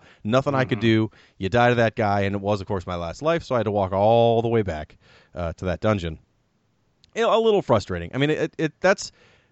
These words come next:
Speaker 1: a lot of the stuff in this game that I found frustrating is stuff that most games since have taken care of. You'd have an item that refills your magic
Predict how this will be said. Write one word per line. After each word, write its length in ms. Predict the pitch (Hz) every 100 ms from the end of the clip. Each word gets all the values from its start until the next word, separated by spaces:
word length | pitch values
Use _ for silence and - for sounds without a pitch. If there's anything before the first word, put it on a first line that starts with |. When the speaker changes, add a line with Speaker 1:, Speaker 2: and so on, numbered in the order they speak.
| -
Speaker 1:
a 60 | 147
lot 220 | 170 196
of 40 | 208
the 40 |
stuff 220 | 180 165
in 60 | 156
this 100 | 143
game 240 | 147 139 131
that 100 | 123
I 80 |
found 280 | 117 123 117
frustrating 520 | - 117 - 113 110
is 120 | 90 104
stuff 200 | 160 -
that 100 | 123
most 320 | 127 143 -
games 260 | 135 117 107
since 340 | - 117 -
have 140 | 117 -
taken 240 | 110 98
care 180 | - 98
of. 100 | 76
You'd 140 | 117 135
have 260 | 143 147
an 100 | 139
item 240 | 117 110 104
that 80 | 101
refills 360 | 92 - 90 82
your 60 |
magic 400 | 80 76 76 -